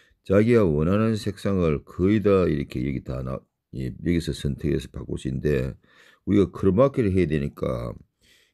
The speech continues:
이 청색을 블루를 선택해야 됩니다. 블루나 그린을 해야 되겠죠. 자, 저는 블-, 블루를 했습니다. 그리고 이, 저, 이 색스폰 연주자의 이 사진을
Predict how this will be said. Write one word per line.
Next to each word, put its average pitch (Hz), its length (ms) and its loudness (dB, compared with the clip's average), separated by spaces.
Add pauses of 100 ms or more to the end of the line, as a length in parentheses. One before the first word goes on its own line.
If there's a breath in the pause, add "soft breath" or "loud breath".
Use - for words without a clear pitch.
이 76 180 -6
청색을 131 760 2 (1600)
블루를 123 380 4
선택해야 62 360 -8
됩니다. 87 580 -6 (500)
블루나 104 340 2
그린을 104 420 0
해야 69 100 -2
되겠죠. 67 600 -8 (760 soft breath)
자, 71 140 -2
저는 98 360 2
블-, 95 240 0 (260)
블루를 107 280 2
했습니다. - 360 -6 (1700 soft breath)
그리고 113 240 4
이, 110 280 2
저, 90 340 2 (280)
이 67 180 -6
색스폰 101 560 -2
연주자의 87 500 2
이 76 80 0
사진을 80 720 0